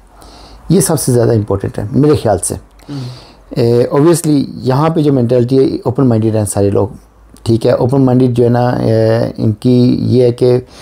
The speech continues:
Speaker 1: आपके बच्चे जो है ना, वो अच्छे भी जा सकते हैं, बुरे भी जा सकते हैं। देखें, अगर father and mother, मैं एक बात कहता हूँ, अगर father and mother दोनों काम कर रहे हैं, तो obviously you don't give that much time to your children।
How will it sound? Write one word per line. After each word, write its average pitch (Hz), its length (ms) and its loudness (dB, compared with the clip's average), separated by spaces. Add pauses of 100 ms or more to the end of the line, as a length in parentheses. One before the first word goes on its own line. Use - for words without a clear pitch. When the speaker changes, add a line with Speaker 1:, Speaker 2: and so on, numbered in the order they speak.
(240)
Speaker 1:
आपके 123 260 0
बच्चे 113 260 0
जो 113 80 0
है 113 60 0
ना, 117 60 -2
वो 113 100 2
अच्छे 104 220 -2
भी 131 80 0
जा 120 140 0
सकते 117 280 -4
हैं, 107 100 0
बुरे 110 140 0
भी 107 100 0
जा - 140 -6
सकते - 300 -8
हैं। 117 120 -10 (840)
देखें, 127 320 0 (500)
अगर 147 400 2 (1500)
father 143 420 2
and 123 160 2
mother, 107 180 0 (420)
मैं 127 140 0
एक 127 200 -2
बात 110 180 -2
कहता - 240 -4
हूँ, 120 100 2
अगर 120 100 -2
father 127 280 2
and 123 120 2
mother 117 180 0
दोनों 123 200 0
काम 123 240 -2
कर 117 160 -2
रहे 113 120 0
हैं, 113 60 -2
तो - 200 -4
obviously 135 400 2
you 117 100 0
don't 135 200 0
give 127 180 0
that 123 160 0
much 120 200 -2
time 110 200 -2
to 113 100 2
your 110 120 2
children। 101 360 -4